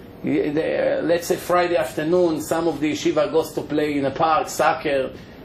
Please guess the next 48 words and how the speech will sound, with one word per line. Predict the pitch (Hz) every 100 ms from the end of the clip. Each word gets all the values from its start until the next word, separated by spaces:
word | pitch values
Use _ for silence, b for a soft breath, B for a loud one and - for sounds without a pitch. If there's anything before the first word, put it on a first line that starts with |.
| B -
You, | 131 143 135
you | 156 147
beg | 135 185 143
them | 160 151
to | 156
come. | - 190 185 180
No, | 190 208 208 202
no, | 190 185 170
they | 175
always | 196 196 165
make | 190 180
an | 165
excuse. | - - 208 226 - - -
You | 156
come | - 185 180
back, | 196 220 180
you | 165
see | - 175
they | 160
sit | - 170 160
and | 151
learn. | 135 113 104 - B B B
They | 151 180
give | 202 262
up | -
all | 226 254
these | 254 190
things. | 247 220
They | 190
don't | 240 226
care | 233 196
about | 160
it. |
They | 147 165
already | 208 214 190 190
reached | 220 -
such | 208 202 -
level. | 202 196 123 95 - B B B B -
Sometimes | - 202 247 240 240 233 196
I | 180
follow | - 208 214 202
these | 165 170 -
people. | 180 143 110 107 - -
I | -
give | - 196
you | 202
an | 196 180
example. | 135 139 113 - -